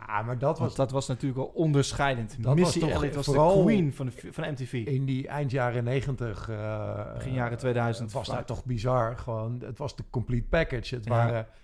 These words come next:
Speaker 1: met
Speaker 2: Ja.
Speaker 1: Hype Williams, hè, als, eh,
Speaker 2: Ja.
Speaker 1: fantastische regisseur die ook
Speaker 2: Die
Speaker 1: veel
Speaker 2: Get Your
Speaker 1: voor
Speaker 2: Freak On.
Speaker 1: Ja,
Speaker 2: Nou, die
Speaker 1: bizar.
Speaker 2: werd, ze kwam op T M F, The Box en, en M T V zoveel voorbij.
Speaker 1: Goed, dat waren ook wel, eh, dat waren in die zin de hoogtijdagen dat er ook nog wel echt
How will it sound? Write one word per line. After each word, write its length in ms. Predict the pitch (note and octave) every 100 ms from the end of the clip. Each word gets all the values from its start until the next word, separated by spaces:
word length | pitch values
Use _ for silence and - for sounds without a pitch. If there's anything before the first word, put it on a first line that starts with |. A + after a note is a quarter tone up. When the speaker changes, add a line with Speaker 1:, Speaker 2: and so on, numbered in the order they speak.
| -
Speaker 1:
met 140 | A#2+
Speaker 2:
Ja. 100 | A#2
Speaker 1:
Hype 180 | A#2+ A#2
Williams, 380 | C3 C3 B2+ C#3
hè, 180 | C3+
als, 320 | C3 C3 B2 -
eh, 80 |
Speaker 2:
Ja. 420 | B2 B2+ A#2+ B2 -
Speaker 1:
fantastische 500 | B2 - C3 - B2+
regisseur 360 | B2 - C3+ C3
die 160 | A#2+ A#2+
ook 120 | -
Speaker 2:
Die 100 | A#2
Speaker 1:
veel 120 | A#2
Speaker 2:
Get 180 | C3 B2
Your 160 | B2
Speaker 1:
voor 60 | B2 C#3 C3
Speaker 2:
Freak 200 | C3+ B2+
On. 180 | C3 - _
Speaker 1:
Ja, 160 | - -
Speaker 2:
Nou, 120 | G#2+ G2
die 60 |
Speaker 1:
bizar. 220 | A2 B2
Speaker 2:
werd, 200 | A#2+ B2+
ze 180 | - -
kwam 220 | - C#3 -
op 220 | B2+ -
T 40 | C#3
M 280 | C3 C3
F, 60 | B2+
The 100 | A#2+
Box 400 | A2+ C3 C3 -
en, 320 | - C#3+ C#3
en 200 | - C3 B2+ C#3
M 20 |
T 80 | B2
V 140 | B2+ A#2
zoveel 420 | C3+ C#3 C3+ C3
voorbij. 360 | B2+ B2 C3+ E3+ - - - -
Speaker 1:
Goed, 160 | C#3+
dat 120 | B2+ A2
waren 220 | C#3+ C#3+
ook 100 | B2
wel, 360 | C#3 D#3 D3+ D3
eh, 60 | D3+ C#3
dat 80 |
waren 320 | C3 C#3 C3+ D3
in 80 |
die 120 | B2+ D3
zin 140 | D#3+
de 60 | C#3
hoogtijdagen 760 | D3+ D#3 C#3+ C3 B2+ B2+ B2+
dat 120 | B2
er 220 | A#2+ A#2+ -
ook 160 | F3 D3
nog 160 | C#3
wel 220 | B2 A#2+
echt 320 | C3 - -